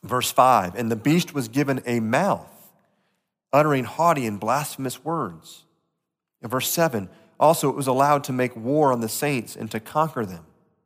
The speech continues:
What we learn here is that Satan gave, uh, the beast his authority and his throne. Now, who was the beast? And who was the beast in Pergamum?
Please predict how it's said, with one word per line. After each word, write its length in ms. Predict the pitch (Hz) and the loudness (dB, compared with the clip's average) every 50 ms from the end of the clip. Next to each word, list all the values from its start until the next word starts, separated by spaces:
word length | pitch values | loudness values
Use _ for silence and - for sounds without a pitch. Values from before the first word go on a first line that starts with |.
| _ _ _ _ _ _ _ _ _ _ _ _ _ _ _ _ _ _ _ _ _ _ _ _ _ _ _ _ _ _ _ _ _ | _ _ _ _ _ _ _ _ _ _ _ _ _ _ _ _ _ _ _ _ _ _ _ _ _ _ _ _ _ _ _ _ _
What 120 | - - 160 | 2 2 4
we 100 | 196 190 | 6 6
learn 260 | 156 160 156 156 135 | 6 6 4 4 2
here 200 | 113 104 98 110 | 0 -2 -2 -2
is 80 | 120 113 | -4 -4
that 160 | 113 104 - | -6 -6 -6
Satan 480 | - - 139 139 147 - - 104 104 107 | -2 0 0 0 0 -2 -4 -8 -10 -8
gave, 520 | 104 - 110 113 117 123 123 123 120 - - _ _ _ _ _ _ _ - | -4 -2 -2 0 0 0 -2 -4 -6 -10 -20 _ _ _ _ _ _ _ -18
uh, 120 | 87 85 - | -18 -16 -16
the 200 | 113 110 120 113 | -8 -4 -4 -4
beast 640 | 95 92 - 147 143 117 95 101 120 - - - - | -2 -2 0 2 2 2 2 0 -4 -6 -8 -8 -10
his 400 | 110 107 - 127 120 113 - - _ _ _ - | -12 -8 -6 -4 -4 -4 -6 -10 _ _ _ -6
authority 840 | 117 113 - - - 139 135 143 139 123 104 95 95 104 110 - - _ _ _ _ _ _ _ _ _ _ | -6 -6 -8 -8 -4 -2 0 0 0 0 -2 -4 -6 -6 -8 -10 -16 _ _ _ _ _ _ _ _ _ _
and 120 | - 101 107 | -8 -6 -4
his 120 | 113 110 | -4 -6
throne. 480 | - - 147 151 147 127 95 85 82 - - _ _ _ _ _ _ _ _ _ _ _ _ _ _ _ _ _ _ _ _ - | -6 -4 0 0 2 0 0 -4 -10 -16 -20 _ _ _ _ _ _ _ _ _ _ _ _ _ _ _ _ _ _ _ _ -4
Now, 180 | 113 110 101 | -2 -2 -2
who 200 | - 123 131 131 | -2 -2 -4 -2
was 400 | 120 117 107 104 101 92 - - - | -2 -2 -4 -4 -6 -8 -10 -14 -10
the 100 | 110 107 | -8 -8
beast? 560 | 104 123 127 110 90 85 - - - - - _ _ _ _ _ _ _ _ _ _ _ _ _ _ _ _ _ _ _ - | -6 -4 -4 -4 -6 -8 -12 -18 -20 -20 -20 _ _ _ _ _ _ _ _ _ _ _ _ _ _ _ _ _ _ _ -14
And 120 | 101 95 | -10 -6
who 100 | 101 117 | -4 -4
was 140 | 117 110 101 | -4 -4 -4
the 80 | - 104 | -6 -6
beast 300 | 98 110 110 104 - 104 | -6 -4 -4 -4 -6 -10
in 100 | 101 95 | -8 -4
Pergamum? 420 | 120 127 127 107 98 90 82 80 | -2 -2 -2 -2 -4 -8 -10 -12